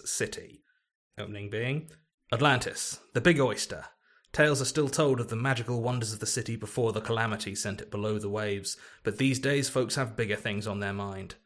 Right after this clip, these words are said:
like hitting the jackpot on the whirlpool. On the ocean floor, Atlantis has found a second life, calling the weird and outlandish denizens of the deep with the promise of gambling and vice.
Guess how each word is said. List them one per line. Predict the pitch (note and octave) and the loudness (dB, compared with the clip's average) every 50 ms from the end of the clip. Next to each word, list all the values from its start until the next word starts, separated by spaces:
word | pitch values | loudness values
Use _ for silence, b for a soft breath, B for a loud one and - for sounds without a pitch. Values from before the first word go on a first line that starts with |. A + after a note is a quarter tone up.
| _ _ _ _ _ - | _ _ _ _ _ -4
like | A2 - | -2 0
hitting | C#3+ C#3 C#3 C3+ | 2 2 2 2
the | A#2+ A2+ | 2 2
jackpot | G2 B2 D#3+ F#3 - - - G#2+ F#2+ G2 | 2 2 2 2 0 0 -2 -2 -2 -2
on | G#2 G2+ | -2 -2
the | G#2+ A2+ | 0 0
whirlpool. | B2 C#3 D3 D#3 D#3 D#3 - F#2 F#2 A1 - - - b b b b b b b b b b | 2 4 4 4 2 2 -2 -6 -8 -8 -12 -16 -20 b b b b b b b b b b
On | - A#2 | -2 0
the | B2 C3 | 4 6
ocean | C#3+ D#3 D3+ - D#3 C#3+ | 6 6 6 4 2 0
floor, | - - D3 D3+ D#3 D3 - | 0 2 2 4 4 4 2
Atlantis | B2 A#2 C3+ C#3+ C#3+ C3+ C#3+ - | 0 0 0 0 0 0 -2 -2
has | - B2 - | -4 -4 -2
found | - C#3 C#3+ B2 | -2 0 0 0
a | - | 0
second | - - - C3+ - - B2+ A#2 A2 | 0 0 0 0 0 0 -2 -2 -2
life, | A2+ A2+ G#2 G2 - - - b b b | -2 -2 -2 -4 -6 -10 -14 b b b
calling | b - - C#3+ C#3 C3+ C3 | b 4 4 6 6 4 2
the | B2 A2 | 0 0
weird | G#2 F#2+ A2 C3 C3+ C3 B2+ A#2 | -2 -2 0 2 4 4 2 2
and | A2 G#2+ | 0 0
outlandish | A#2 B2+ - - B2 C3 C3+ C#3 B2+ B2+ A#2 - - | 0 -2 0 0 0 0 2 2 0 0 -2 -2 0
denizens | C3+ C3+ C3+ C3+ A#2 A#2 C3 C3 A#2 | 0 0 2 0 0 0 0 -2 -2
of | B2 G#2+ | -2 -4
the | G#2 A2+ | -4 -4
deep | G#2 B2 C3 B2 - - - | -4 -2 -2 -4 -4 -6 -8
with | G2+ - | -8 -8
the | G#2 | -8
promise | G2+ - B2 C3 D3 C#3 - - | -6 -4 -4 -2 0 0 0 0
of | F#2+ F#2 F2+ | -2 -2 -4
gambling | B2 A#2+ A#2+ B2 A#2 A#2 A2+ G#2+ G#2+ G#2+ | -2 -2 0 0 0 0 0 0 0 -2
and | G#2 G#2+ G2+ | -2 -4 -4
vice. | G#2+ G#2+ G#2 G2 - - - - - | -6 -6 -6 -6 -6 -6 -6 -6 -8